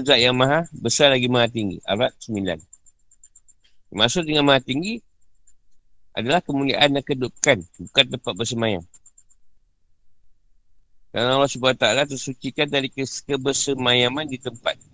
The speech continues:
Dan sebagai ulama' yang mentaksirkan bahawa yang dimaksud dengan kata Al-Ali,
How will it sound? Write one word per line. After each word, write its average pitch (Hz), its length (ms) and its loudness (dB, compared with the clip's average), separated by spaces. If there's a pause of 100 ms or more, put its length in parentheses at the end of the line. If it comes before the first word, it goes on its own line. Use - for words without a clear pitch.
(1000)
Dan - 80 -12
sebagai 107 240 -2
ulama' 120 320 0
yang 123 80 -2
mentaksirkan 107 480 -2
bahawa 120 240 2
yang 113 240 0
dimaksud 104 320 -2
dengan 110 240 -4
kata 104 480 -4
Al-Ali, 104 560 -2